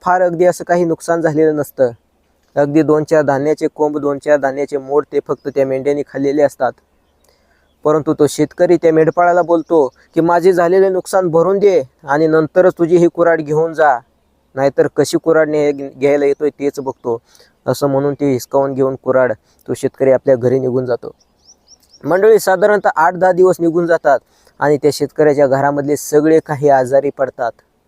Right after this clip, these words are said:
आणि अशाच मध्ये, याच आजारपणामध्ये तो शेतकरी जो आहे, तो मरण पावतो. मंडळी, बाकीचे जे त्याच्या घरचे आहेत,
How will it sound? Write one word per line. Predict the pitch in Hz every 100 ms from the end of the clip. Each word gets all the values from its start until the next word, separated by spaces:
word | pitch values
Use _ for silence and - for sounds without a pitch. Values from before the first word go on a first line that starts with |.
| _ _ _ _ -
आणि | 127 131
अशाच | 123 123 147 147 -
मध्ये, | 139 131 120 113 _ _ -
याच | 143 156 151
आजारपणामध्ये | 143 143 135 135 139 139 151
तो | 143
शेतकरी | - 135 - - 139
जो | 135
आहे, | 139 143
तो | 143 139
मरण | 127 123 131 131
पावतो. | 127 120 - - _ _ _ _ _ _ _ _ _ _ _ _ _ _ _ _ 156
मंडळी, | 196 214 226
बाकीचे | 190 190 220 208
जे | 214
त्याच्या | 233 220 220
घरचे | 202 202 208
आहेत, | 190 175